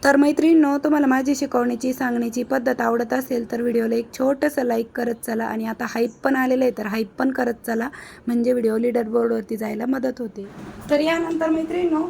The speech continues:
हँडलसाठी बघा, मी इथे अशा पद्धतीने हा वेल्वेटचाच कपडा घेतलेला आहे. याची लांबी आहे नऊ इंच आणि रुंदी आहे चार इंच. तर नऊ बाय चार इंचाचे दोन पीस आहेत, ते मी अशा पद्धतीने इथे रेडी करून घेते. तर अशा प्रकारे दोन्ही हँडल मी स्टिच करून घेतले. आता हे लावायचे कसे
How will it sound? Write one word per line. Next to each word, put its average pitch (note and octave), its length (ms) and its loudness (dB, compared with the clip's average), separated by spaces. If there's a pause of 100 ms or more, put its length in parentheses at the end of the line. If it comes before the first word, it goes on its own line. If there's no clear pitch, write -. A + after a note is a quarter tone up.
(140)
हँडलसाठी D4+ 540 0
बघा, D#4 220 0
मी C#4 100 -2
इथे D4 180 -4
अशा D4 240 -2
पद्धतीने C4+ 600 -6
हा B3+ 100 -2
वेल्वेटचाच D4 500 -2
कपडा D4+ 260 -4
घेतलेला B3 320 -4
आहे. A#3 120 -6
याची C4 220 -8
लांबी C#4+ 260 2
आहे D4+ 220 0
नऊ C4 240 -4
इंच C4+ 300 -4 (500)
आणि C#4 220 -2
रुंदी C#4+ 300 0
आहे C4+ 260 -2
चार C#4 240 -4
इंच. B3+ 280 -6 (480)
तर C4 120 4
नऊ D4 240 8
बाय D4+ 180 6
चार D4 220 2
इंचाचे C#4+ 420 2
दोन D4 260 6
पीस C#4+ 240 0
आहेत, C#4 220 2
ते A#3+ 80 0
मी A#3+ 100 0
अशा B3+ 240 -2
पद्धतीने A#3 480 0
इथे B3 300 -2 (100)
रेडी B3+ 280 2
करून A#3 320 0
घेते. G#3+ 360 -4 (1120)
तर C#4+ 80 4
अशा D#4 280 2
प्रकारे D4 400 -2
दोन्ही F4 320 -2
हँडल C4+ 300 -2
मी D4 180 -2
स्टिच D#4+ 320 -6
करून E4+ 280 -2
घेतले. C4+ 200 -4
आता B3 200 -6
हे C#4 160 0
लावायचे D4 400 -2
कसे E4 240 -2